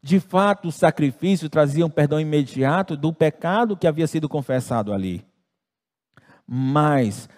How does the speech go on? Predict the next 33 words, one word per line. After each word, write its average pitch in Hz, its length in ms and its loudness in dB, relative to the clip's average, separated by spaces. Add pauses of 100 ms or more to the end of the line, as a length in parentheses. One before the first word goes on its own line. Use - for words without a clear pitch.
o 139 140 -2
perdão 151 560 2
do 190 120 -4
pecado 160 520 -2
que 143 140 -4
gera 139 240 0
salvação 135 680 0
não 156 260 -2
vinha 156 300 -2
por 135 160 -2
causa 127 240 2
daquele 117 260 -4
sacrifício. 113 760 -8 (180)
Aquelas 202 460 0
pessoas 185 500 0
do 120 140 -4
Velho 156 220 4
Testamento 160 580 0
ainda 143 160 2
dependiam 147 760 -2 (220)
do 135 100 -4
que 151 160 0
Jesus 151 300 0
faria 139 500 4 (220)
alguns 131 380 2
séculos 127 420 -2
depois. 104 640 -4 (920)
E 185 120 4
eles 196 180 6
não 202 140 0
tinham 208 260 -2
ideia. 175 320 2
Vocês 185 840 0